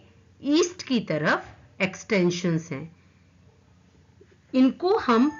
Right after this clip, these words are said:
Purvanchal Ranges क्यों बोलते हैं? क्योंकि ये ईस्ट मोस्ट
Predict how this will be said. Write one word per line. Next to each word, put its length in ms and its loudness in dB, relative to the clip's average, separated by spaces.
Purvanchal 680 2
Ranges 520 2
क्यों 180 0
बोलते 460 0
हैं? 120 0
क्योंकि 380 0
ये 360 2
ईस्ट 440 2
मोस्ट 440 2